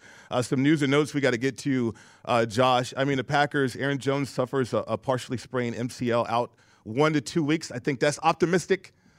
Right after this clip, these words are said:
I've had that injury before. I think it's optimistic one to two weeks, uh, right there. We'll see what happens, though. Uh, and then the Packers, uh, what they were able to do,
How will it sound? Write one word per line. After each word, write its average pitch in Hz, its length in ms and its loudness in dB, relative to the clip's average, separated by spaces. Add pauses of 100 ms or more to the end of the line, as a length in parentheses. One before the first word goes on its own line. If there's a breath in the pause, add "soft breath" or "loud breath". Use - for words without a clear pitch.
(100)
I've 123 120 -2
had 143 220 0
that 143 220 2
injury 147 300 0
before. 135 580 0 (100)
I 117 60 -4
think 143 240 0
it's 147 160 -2
optimistic 135 540 -2
one 123 160 -2
to 110 60 -6
two 131 180 -4
weeks, 127 280 -4 (380 soft breath)
uh, 127 140 4
right 131 180 2
there. 135 140 2
We'll 147 140 2
see - 160 -4
what 127 100 0
happens, 131 400 0
though. 104 300 0 (260 loud breath)
Uh, 139 160 0
and 175 140 4
then 208 80 4
the 196 80 0
Packers, 175 600 0
uh, 143 80 4
what 156 200 2
they 170 120 2
were 151 120 2
able 151 160 2
to 135 80 -2
do, 160 420 0